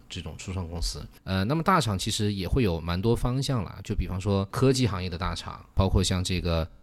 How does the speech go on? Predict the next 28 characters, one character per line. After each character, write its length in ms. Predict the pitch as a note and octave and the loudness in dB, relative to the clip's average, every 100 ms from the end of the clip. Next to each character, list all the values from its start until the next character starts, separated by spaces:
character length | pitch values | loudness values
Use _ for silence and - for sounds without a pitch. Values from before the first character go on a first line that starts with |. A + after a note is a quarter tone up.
| - | 2
外 260 | C3+ C3 | 6 6
资 280 | F#2+ - A#2 | 6 4 4
类 140 | B2 G2 | 4 4
的 140 | E2 | 0
大 160 | F#2 F2 | -6 -4
公 180 | D#2+ | -6
司， 260 | F2 - E2 | -6 -6 -6
包 140 | - F#2 | 0 4
括 80 | |
像 220 | F#2 F#2 F2 | 4 2 0
这 160 | F2 | 0
个 260 | E2 D#2+ D2+ - - | 0 -2 -2 -6 0
金 120 | B2+ | 6
融 140 | A2+ | 8
咨 180 | A2 C3 | 6 2
询 220 | B2+ F2+ | 0 -2
这 60 | F2 | -4
些 100 | G2+ | -6
比 100 | - | -4
较 80 | E2+ | -4
sexy 320 | - A#2 - | -2 -2 0
的 80 | E2+ | -2
行 220 | - F#2 | -2 0
业。 260 | G2 G#2 - | 2 2 0
呃， 220 | - E2+ E2+ | -8 -6 -2
我 120 | F2+ | -2
觉 120 | G2 | 0
得 240 | B2 C#3+ | 2 0